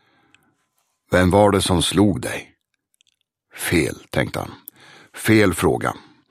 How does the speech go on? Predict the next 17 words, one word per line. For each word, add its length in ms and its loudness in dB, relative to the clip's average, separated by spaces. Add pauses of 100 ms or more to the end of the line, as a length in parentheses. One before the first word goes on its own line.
(880)
"Har 200 2
någon 400 2
slagit 520 0
dig?" 280 -2
borde 280 -2
han 120 -2
ha 80 -2
sagt. 400 -8 (1300)
Men 180 4
nu 80 6
var 140 6
det 100 4
redan 300 2
gjort. 360 -4 (720)
Dessutom 600 4 (220)
reagerade 680 2
han. 180 -4